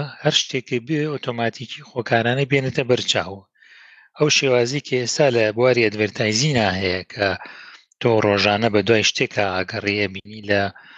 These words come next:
فەیسبووکیش کە چیتە سەرەوە سەیرەک یا لە ئینستاگرام، کۆمەڵێک بانگهێشتی بازرگانی لۆ ڕۆ بوێنێتە پێشەوە. ئەمانە وای لێ لە داهاتووە کە خۆکارانە، ئە،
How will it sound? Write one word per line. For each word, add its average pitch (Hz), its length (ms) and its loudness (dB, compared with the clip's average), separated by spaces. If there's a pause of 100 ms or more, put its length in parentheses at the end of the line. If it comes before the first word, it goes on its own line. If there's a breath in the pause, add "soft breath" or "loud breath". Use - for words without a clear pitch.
(240 loud breath)
فەیسبووکیش 110 720 0
کە - 220 -4
چیتە - 300 -6
سەرەوە 107 460 0
سەیرەک 107 420 -2
یا 113 160 4
لە 107 120 2
ئینستاگرام، 110 600 0 (540 loud breath)
کۆمەڵێک 117 540 2 (600 loud breath)
بانگهێشتی 117 560 0
بازرگانی 107 680 0
لۆ 120 120 4
ڕۆ 117 240 4
بوێنێتە 95 540 -2
پێشەوە. 113 440 0
ئەمانە 127 380 0
وای 143 260 4
لێ 135 220 4
لە 117 140 2
داهاتووە 98 720 -2 (560 loud breath)
کە - 160 -2
خۆکارانە، 117 880 2 (840 soft breath)
ئە، 113 220 0